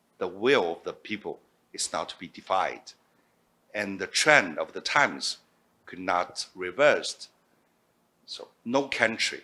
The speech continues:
no force, and no individual should misestimate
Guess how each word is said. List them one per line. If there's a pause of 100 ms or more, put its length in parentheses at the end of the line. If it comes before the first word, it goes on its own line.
(140)
no
force, (240)
and
no
individual (600)
should (340)
misestimate